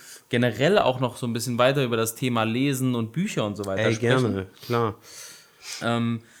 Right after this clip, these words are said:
Speaker 1: ich hab mir hier so eine, ich hab mir so eine Notiz gemacht, ähm, Lesen im Zeitalter von Netflix und Game of Thrones. So, w-, w-, wa-, also wie kommt es, also was ist sozusagen der Benefit,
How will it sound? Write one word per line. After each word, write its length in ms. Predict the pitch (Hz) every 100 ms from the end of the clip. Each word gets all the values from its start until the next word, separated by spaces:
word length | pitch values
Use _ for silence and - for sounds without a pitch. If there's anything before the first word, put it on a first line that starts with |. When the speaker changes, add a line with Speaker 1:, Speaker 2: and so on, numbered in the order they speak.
| - _ -
Speaker 1:
ich 160 | 131 151
hab 140 | 151
mir 120 | 165
hier 140 | 139 143
so 120 | 139
eine, 440 | - 151 147 147
ich 140 | - 139
hab 120 | 139
mir 120 | 147
so 100 | 131
eine 240 | - 139 135
Notiz 400 | 135 135 147 -
gemacht, 340 | 139 135 131 - - _ -
ähm, 520 | 120 117 117 113 113 -
Lesen 480 | - 113 147 151 156
im 160 | 113 110
Zeitalter 680 | - 135 151 - 131 139
von 260 | 135 - 104
Netflix 480 | 113 135 - 131 -
und 140 | 110
Game 240 | 107 110 107
of 200 | 104 -
Thrones. 600 | 110 92 - - - - _ - _ -
So, 380 | 110 110 - - _ _ -
w-, 60 | 127 - _
w-, 720 | 123 127 - _ _ - 123 - - -
wa-, 300 | 120 127 -
also 200 | - 123
wie 120 | 131 151
kommt 300 | 160 202 -
es, 140 | 196
also 260 | 143 127 117
was 260 | 139 -
ist 140 | 165 -
sozusagen 420 | 147 - 139 127
der 100 | 113
Benefit, 720 | 110 143 196 190 - 180 -